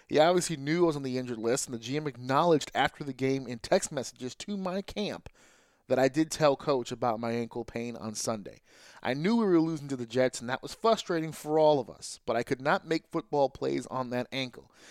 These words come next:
Yes, I walked off the field, but there's a major difference between launching from the line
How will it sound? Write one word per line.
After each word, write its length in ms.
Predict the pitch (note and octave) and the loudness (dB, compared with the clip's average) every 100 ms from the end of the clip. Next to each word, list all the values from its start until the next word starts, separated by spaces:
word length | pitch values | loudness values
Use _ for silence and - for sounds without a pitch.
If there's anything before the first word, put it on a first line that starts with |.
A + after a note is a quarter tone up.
| - _ | -20 _
Yes, 320 | D3+ G#3+ - | 8 8 6
I 120 | B2+ | 0
walked 320 | B2+ B2+ A2+ A#2+ | 0 0 0 -4
off 180 | A2 | -4
the 100 | - | -8
field, 360 | G2+ - G#2+ C3 | -14 -6 -6 -6
but 100 | B2 | -4
there's 180 | C3 B2 | -2 -2
a 60 | A2+ | -2
major 320 | C3 D3 B2+ | -2 -2 -6
difference 440 | A#2 E3 - C#3 | 2 2 2 -8
between 320 | - B2+ C3 A2 | -10 -12 -10 -2
launching 480 | B2 D3+ - E3+ | 0 0 -2 -12
from 200 | D3+ D#3 | -6 -6
the 60 | D#3+ | -2
line 460 | D3+ C3 B2 B2 | -2 2 2 0